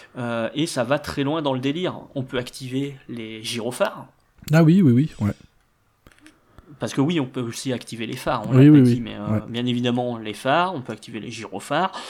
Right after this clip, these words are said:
Speaker 1: Euh, sur certains véhicules, on va pouvoir activer, bah, s'il y a des grues, on va pouvoir acti-, activer les pieds pour la stabilisation des, euh, du véhicule.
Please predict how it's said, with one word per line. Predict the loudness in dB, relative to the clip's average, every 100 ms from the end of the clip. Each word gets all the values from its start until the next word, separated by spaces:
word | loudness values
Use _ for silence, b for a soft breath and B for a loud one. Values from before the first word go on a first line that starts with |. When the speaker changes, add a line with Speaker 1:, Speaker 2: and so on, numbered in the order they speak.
| B B -18 -12
Speaker 1:
Euh, | -12
sur | -10 -10
certains | -10 -8 -8
véhicules, | -6 -6 -6 -10 -8 -8 -8
on | -10 -10
va | -12
pouvoir | -12 -14 -14
activer, | -14 -14 -12
bah, | -10 -12
s'il | -10 -8
y |
a |
des | -6 -6
grues, | -2 -2
on | -2
va | -6
pouvoir | -10 -14
acti-, | -14 -18 -20 _
activer | -18 -16 -14 -10
les | -8 -8
pieds | -10 -4 -2
pour | -2 -6
la | -8
stabilisation | -8 -6 -4 -6 -6 -8 -6 -6 -6
des, | -6 -8
euh, | -10 -12 -14 -18 -14
du | -10
véhicule. | -8 -8 -4 -2 -2